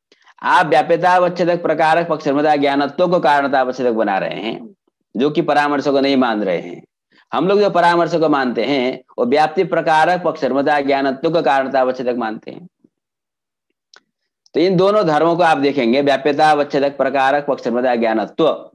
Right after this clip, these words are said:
और व्याप्ति प्रकारक पक्षधर्मता ज्ञानत्व, इन दोनों में व्याप्ति प्रकारक पक्षधर्मता ज्ञानत्व ये लघु धर्म है। ठीक है, शारीरिकृत लाघव यहाँ पर दिखाई दे रहा है आपको। और जब आप परामर्श को देखिए, बन्नी व्याप्य धूमवान पर्वत है, जब परामर्श आपको हो रहा है,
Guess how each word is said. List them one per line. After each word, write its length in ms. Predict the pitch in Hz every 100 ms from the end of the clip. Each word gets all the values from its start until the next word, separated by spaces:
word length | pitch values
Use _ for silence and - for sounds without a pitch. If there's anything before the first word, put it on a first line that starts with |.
| _ _ -
और 160 | 123
व्याप्ति 360 | 117 135 147 208
प्रकारक 500 | 175 165 160 160 151
पक्षधर्मता 440 | 147 143 131 131
ज्ञानत्व, 800 | 127 117 110 - 143 127 95 85 - _ -
इन 140 | 139
दोनों 240 | 131 120 -
में 400 | 120 170 214 - _ -
व्याप्ति 320 | 127 151 226
प्रकारक 480 | 196 180 165 165 160
पक्षधर्मता 500 | 151 147 131 131 135
ज्ञानत्व 680 | 127 120 117 - - 160 120
ये 140 | 107
लघु 260 | 131 147 170
धर्म 280 | 131 107 98
है। 420 | 107 90 73 - _
ठीक 160 | - 165
है, 80 | 139
शारीरिकृत 600 | 143 139 156 156 165 160
लाघव 320 | 135 131 135
यहाँ 180 | 131 123
पर 100 | 123
दिखाई 260 | 113 117
दे 120 | 104 95
रहा 120 | 90
है 120 | 82
आपको। 520 | - - 90 80 - _ _ _ _ _ - -
और 80 |
जब 140 | 147 175
आप 200 | 185 185
परामर्श 380 | 160 180 185 175
को 280 | 180 175 180
देखिए, 440 | 165 160 123 131
बन्नी 320 | 127 139 165
व्याप्य 340 | 175 175 170 175
धूमवान 460 | 139 135 151 170
पर्वत 320 | 160 147 151 160
है, 200 | 165 156
जब 160 | 160
परामर्श 420 | 160 147 147 147
आपको 280 | 156 139 135
हो 140 | 120 110
रहा 160 | 104
है, 360 | 98 120 101